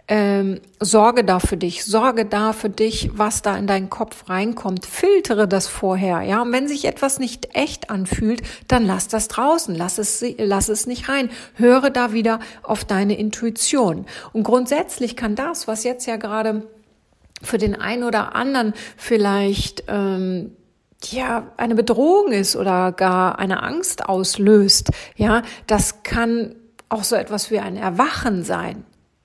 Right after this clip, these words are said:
Ich habe da letztens schon mal drüber gesprochen, ich muss kurz überlegen, war das im Podcast oder war das bei Instagram? Äh, ich, ich weiß es wirklich nicht mehr. Auf jeden Fall, ähm,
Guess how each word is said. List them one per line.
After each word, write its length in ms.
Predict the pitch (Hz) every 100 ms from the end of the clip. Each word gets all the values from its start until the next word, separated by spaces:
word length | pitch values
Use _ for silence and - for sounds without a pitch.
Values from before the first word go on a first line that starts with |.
| _ _ _ _
Ich 60 |
habe 100 | - -
da 140 | 196
letztens 480 | 190 233 - 320 -
schon 140 | 214
mal 160 | 190 180
drüber 180 | 185 185
gesprochen, 380 | 185 185 190
ich 80 | 196
muss 180 | 214 208
kurz 260 | - 220 -
überlegen, 480 | 185 180 196 254
war 100 | 175
das 200 | 170 175
im 240 | - 185 180
Podcast 500 | 185 185 339 320 247
oder 180 | 214 180
war 80 |
das 140 | 180 185
bei 100 | -
Instagram? 600 | 208 233 233 240 226 247 - - - - -
Äh, 540 | 233 226 220 208 214
ich, 220 | - 190 196
ich 200 | 202 175
weiß 200 | 170 202
es 140 | 180
wirklich 260 | 185 185 175
nicht 160 | 175
mehr. 180 | 190 170
Auf 120 | 185
jeden 240 | - 208 214
Fall, 420 | - 196 196 196 -
ähm, 640 | 196 190 185 185 185